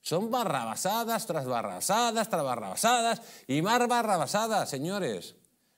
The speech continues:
Y yo siempre lo digo, la clase media tiene que dar un golpe de mano, la sociedad civil tienen que dar un golpe de mano. Los gobiernos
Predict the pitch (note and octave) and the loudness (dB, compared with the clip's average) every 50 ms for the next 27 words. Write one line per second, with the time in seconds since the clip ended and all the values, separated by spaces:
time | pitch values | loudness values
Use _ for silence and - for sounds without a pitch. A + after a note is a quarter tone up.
0 | _ _ _ - B2 A#2+ G#3+ A3+ G3+ - - A#3+ A#3+ A#3 - A#3 A#3 G#3 D#3+ D3+ | _ _ _ -6 -2 0 2 2 2 2 2 0 0 0 0 0 2 2 2 2
1 | E3+ G3+ G3 F#3 D3 A2 - - - - - F3 F3 E3 C#3+ C#3 - - B3+ C4 | 0 0 0 0 -2 -2 -4 -8 -12 -4 0 6 8 8 8 6 6 6 8 8
2 | A#3+ - - G3+ F3 D3+ E3+ F#3 F#3 F3+ F3 F#3 F#3 F#3 F3+ F#3 - G3+ A#3 B3 | 8 8 6 4 4 4 4 4 4 4 6 6 6 6 4 4 2 2 6 6
3 | B3+ B3 A#3+ A#3+ A#3+ A#3 A#3+ - - - G3+ G#3 G3 E3+ - - - F#3+ G3 G#3 | 8 8 6 6 2 0 -2 -6 -6 -2 0 0 0 -2 -4 -4 0 2 2 4
4 | A3+ A3+ G#3 F3+ - - - F3+ G3 F#3+ F3 D#3 F#3+ G#3+ A3 A3 A3 G#3 F3 C3 | 2 2 -2 -6 -10 -8 -4 -2 -2 0 0 2 2 2 2 0 0 -2 -2 -2
5 | C#3 E3 F3+ F3+ E3+ D3+ C#3+ C#3+ C3+ - D#3+ D3 - C3 C3 D3 F3 E3+ F3 E3 | 0 -2 -2 -2 0 0 0 0 0 0 -2 -4 -2 -2 -2 -2 -2 0 0 2
6 | C#3+ E3 G3+ F#3+ - - - - - - - E3+ F#3 G3+ G#3+ G#3 E3+ D#3+ C#3 C#3+ | 2 4 2 2 0 -2 -8 -14 -14 -2 2 4 6 6 6 4 4 6 6 8
7 | D#3+ F#3 G3 F#3 D#3+ E3+ G3 F3+ G3 F3+ C#3+ C#3 E3+ F#3+ G3 F3 C3+ - - - | 8 8 8 8 6 6 6 6 6 4 6 4 4 4 4 4 2 0 -2 -8
8 | - - - - C#3 E3 F#3+ G3+ F#3+ E3+ - - - - - - - - - - | -18 -6 2 6 8 10 12 12 10 10 6 4 2 0 -4 -8 -14 -18 -20 -20
9 | - - - _ _ _ _ _ _ _ _ _ _ _ _ _ _ _ _ _ | -20 -20 -20 _ _ _ _ _ _ _ _ _ _ _ _ _ _ _ _ _
10 | _ _ _ _ _ _ _ _ - D#2+ A2 A2+ A2 A2 B2 C#3+ E3 E3+ D#3 C#3 | _ _ _ _ _ _ _ _ -12 -8 -6 -6 -4 -4 -4 -2 -2 -2 -2 -4
11 | C3+ C3 B2+ B2+ B2+ - - | -4 -6 -6 -8 -10 -14 -18